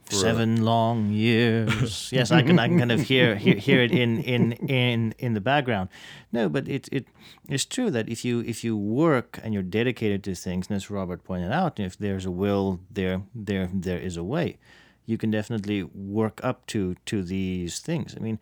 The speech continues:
Speaker 2: I think a major problem with, with the, the debt crisis is that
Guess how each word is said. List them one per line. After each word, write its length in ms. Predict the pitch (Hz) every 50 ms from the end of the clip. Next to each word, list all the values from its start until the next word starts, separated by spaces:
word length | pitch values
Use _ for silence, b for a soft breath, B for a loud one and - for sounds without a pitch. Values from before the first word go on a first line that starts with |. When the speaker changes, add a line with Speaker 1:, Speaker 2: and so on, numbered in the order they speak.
| b b b b b -
Speaker 2:
I 100 | 117 110
think 240 | 113 113 113 - - _ - -
a 60 | - 120
major 300 | 113 113 113 104 104 98
problem 540 | - - - 104 117 151 170 156 131 107
with, 360 | 95 90 90 85 - - - -
with 380 | 92 95 90 87 85 - - -
the, 440 | 92 95 95 92 90 87 87 78 - - _ _ _ _ _ _
the 160 | 123 - 107
debt 600 | 87 80 - 117 127 135 123 - - - - - - _ -
crisis 520 | - - 113 107 104 - - 104 92 -
is 220 | - 104 110 98 -
that 280 | - 110 104 104 98